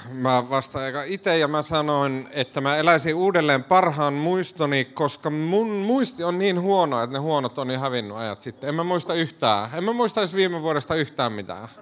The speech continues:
Se on kaikki vaan hävinnyt. En mä muista viime pikkujouluistakaan yhtään mitään. Ihan niin kuin olisi eka kertaa täällä. <laughs> Mut näin se on.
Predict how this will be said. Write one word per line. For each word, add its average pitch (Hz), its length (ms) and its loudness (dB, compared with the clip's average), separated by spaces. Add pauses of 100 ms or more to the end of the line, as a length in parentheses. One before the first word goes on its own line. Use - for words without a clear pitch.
(100)
Se - 120 -4
on 196 100 0
kaikki 190 320 6
vaan 135 180 6
hävinnyt. 107 400 -2 (380)
En 208 100 0
mä 226 80 2
muista 214 300 4
viime 180 240 2
pikkujouluistakaan 123 840 -2
yhtään 151 380 0
mitään. 117 300 -4 (460)
Ihan 208 200 6
niin 202 100 2
kuin 202 60 6
olisi 185 160 4
eka 170 220 4
kertaa 131 420 4
täällä. 123 400 6 (1500)
<laughs> - 1200 -8
Mut 254 160 6 (120)
näin 254 340 4
se 214 140 4
on. 233 240 6